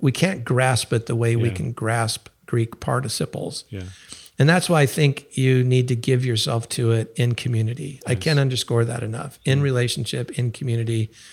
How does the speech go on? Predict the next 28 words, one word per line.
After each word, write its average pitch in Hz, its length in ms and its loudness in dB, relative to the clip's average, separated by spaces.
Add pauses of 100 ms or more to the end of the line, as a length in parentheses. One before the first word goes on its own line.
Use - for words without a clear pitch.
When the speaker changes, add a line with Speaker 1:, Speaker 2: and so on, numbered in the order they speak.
(300)
Speaker 1:
where 135 140 4
you're 123 140 2
constantly 117 520 -2
getting 113 240 -6
feedback. 113 540 -8
Speaker 2:
Yeah. 98 140 -10 (880)
Yeah, 107 180 0
it's - 140 -6
more 135 120 0
like, 113 300 0 (200)
uh, 101 280 -2
learning 107 540 -2 (500)
to 98 380 -4 (360)
do 110 140 -4
a 101 40 -2
left-handed 101 440 -4
layup 98 380 -6 (340)
or 98 500 -6
Speaker 1:
Yeah. 135 360 2
Speaker 2:
ride 107 180 0
a - 40 -2
Speaker 1:
Mm-hmm. 127 60 0 (260)
Speaker 2:
bike, - 160 -8
right? 104 240 -4
It's, 104 220 -6
it's 110 240 -10
Speaker 1:
Mm-hmm. 104 100 -2
Speaker 2:
embodied. 101 600 -2